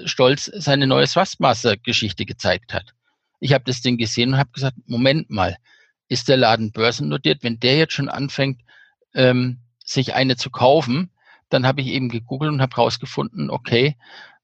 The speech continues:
ähm, Thrustmaster gehört zu Guillemot, ist ein französischer Konzern, der auch, wo die, die, die Gründer von Guillemot sind auch bei Ubisoft mit dabei. Und so kommt man dann langsam dahinter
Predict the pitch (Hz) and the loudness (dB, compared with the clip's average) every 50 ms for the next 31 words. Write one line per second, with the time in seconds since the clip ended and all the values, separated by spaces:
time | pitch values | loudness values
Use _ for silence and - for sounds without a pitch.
0 | _ - 147 135 123 123 127 127 - - - - 131 127 131 - - 139 135 135 | _ -2 2 4 4 4 2 0 -2 -4 -2 0 2 2 0 0 0 0 0 0
1 | - - 147 135 - 123 117 123 127 123 - - 127 120 - 120 113 104 104 113 | 0 -2 -4 -4 -2 -2 0 0 0 0 -2 -6 -8 -4 0 0 2 2 2 4
2 | 131 147 160 160 151 - 127 120 - - 113 113 - 127 127 117 127 117 - 113 | 4 4 4 4 2 -2 -6 -6 -4 -2 -2 -2 -2 -4 -4 -4 -2 -2 -2 -2
3 | 104 - - 101 104 - - 123 139 151 139 123 107 - - - - - - - | -2 -4 -6 -8 -6 -2 0 0 0 2 2 0 0 0 -2 -8 -14 -20 -20 -20
4 | - - _ _ _ - - - - - 117 113 113 117 117 113 - - - - | -20 -20 _ _ _ -20 -20 -20 -14 -10 -8 -6 -4 -4 -4 -6 -8 -14 -18 -18
5 | - - 117 - - - 107 104 104 - - 139 139 147 156 139 - - 127 123 | -12 -10 -12 -10 -10 -10 -10 -10 -12 -6 -2 0 0 2 0 0 -2 -4 -6 -4
6 | 120 127 127 127 123 123 123 120 117 - 120 113 107 - - - - 147 160 - | -2 0 0 0 2 2 2 2 0 0 -4 -6 -4 -2 -2 -2 -2 -2 -2 0
7 | 190 165 - 165 156 - - 147 147 143 151 143 135 - 135 135 139 139 131 - | -2 0 0 0 -2 -2 -4 -6 -2 0 2 2 2 2 2 2 2 2 0 -4
8 | - - - - - - - - - 139 131 - 147 151 - 175 - - 135 156 | -10 -20 -18 -18 -18 -18 -20 -14 -10 -8 -2 0 0 0 2 0 -2 0 2 2
9 | 151 147 139 123 123 143 - - 135 131 127 117 113 135 156 170 156 120 117 139 | 2 4 4 2 2 0 0 -2 -2 0 0 2 2 2 2 4 4 4 4 4
10 | 147 - | 2 -2